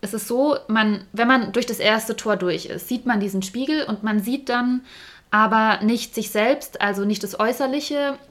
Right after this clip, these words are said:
in der Reflexion, sondern man sieht das, wie man innerlich aussieht. Also sein inneres Wesen. Und das ist eben gar nicht so einfach, da durchzulaufen. Man muss sozusagen durch sich selbst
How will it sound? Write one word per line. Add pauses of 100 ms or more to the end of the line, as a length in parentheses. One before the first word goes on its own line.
(520)
in
der
Reflexion,
sondern
man
sieht (640)
das, (140)
wie
man
innerlich
aussieht. (320)
Also
sein
inneres
Wesen. (320)
Und
das
ist (120)
eben
gar
nicht
so
einfach,
da
durchzulaufen.
Man
muss
sozusagen
durch
sich
selbst